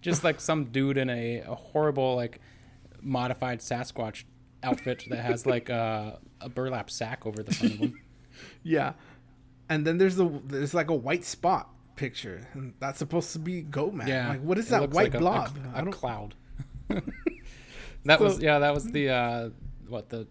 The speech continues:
Speaker 1: Fort Worth
Speaker 2: Yeah.
Speaker 1: hoax, allegedly.
Speaker 2: <laughs> So I think in overall, because there's really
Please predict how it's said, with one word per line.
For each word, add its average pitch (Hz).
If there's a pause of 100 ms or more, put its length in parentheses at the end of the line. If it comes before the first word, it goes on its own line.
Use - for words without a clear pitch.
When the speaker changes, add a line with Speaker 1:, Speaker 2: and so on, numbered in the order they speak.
(100)
Speaker 1:
Fort 127
Worth 113
Speaker 2:
Yeah. 160
Speaker 1:
hoax, - (800)
allegedly. 107 (240)
Speaker 2:
<laughs> - (720)
So 208
I 175
think 233
in 175 (240)
overall, 160
because 175
there's 160
really 175